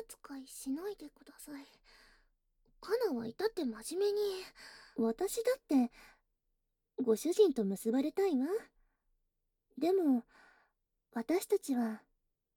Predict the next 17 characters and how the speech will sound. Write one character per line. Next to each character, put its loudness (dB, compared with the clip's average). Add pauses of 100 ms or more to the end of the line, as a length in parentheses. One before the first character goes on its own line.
(100)
あ -2
く -6
ま -2
で -10
も -12
こ -10
の 2
お 0
屋 0
敷 -4
の 2
メ -2
イ -6
ド -6
で -4
し -4
ょ？ 0